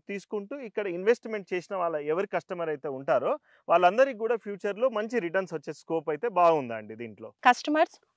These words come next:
Speaker 2: ఫార్చ్యూన్ ఎస్టేట్‌కి చేరుకోవడానికి ఉన్న కనెక్టివిటీ వేస్ గురించి ఒకసారి చెప్పండి.
Speaker 1: మేడం, మనకి జహీరాబాద్ ఈ మనకి ఏదైతే ఉందో ఈ ఏరియాకి రీచ్ అవ్వడానికి మల్టిపుల్ ట్రాన్స్‌పోర్టేషన్ ఉందండి.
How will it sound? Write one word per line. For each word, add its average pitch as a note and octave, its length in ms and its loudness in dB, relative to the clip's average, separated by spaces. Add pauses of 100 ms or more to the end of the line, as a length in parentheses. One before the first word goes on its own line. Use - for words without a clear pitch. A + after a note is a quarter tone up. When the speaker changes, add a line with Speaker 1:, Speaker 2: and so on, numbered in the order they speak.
Speaker 2:
ఫార్చ్యూన్ C4 380 10
ఎస్టేట్‌కి B3 440 0
చేరుకోవడానికి G#3+ 680 2
ఉన్న G#3+ 140 0
కనెక్టివిటీ A3 560 0
వేస్ G3 240 0
గురించి F#3 280 -2
ఒకసారి - 240 -8
చెప్పండి. C#3+ 300 -12 (340)
Speaker 1:
మేడం, G#3 220 4
మనకి F3 300 2 (440)
జహీరాబాద్ D#3 760 6
ఈ C#3 120 0 (200)
మనకి A#2 280 -4
ఏదైతే C#3+ 360 6
ఉందో B2+ 280 0
ఈ D3+ 140 -2 (160)
ఏరియాకి C#3 380 4
రీచ్ C3 340 -2
అవ్వడానికి B2+ 420 0 (360)
మల్టిపుల్ F#3 480 2
ట్రాన్స్‌పోర్టేషన్ D#3+ 680 2
ఉందండి. C#3 320 -8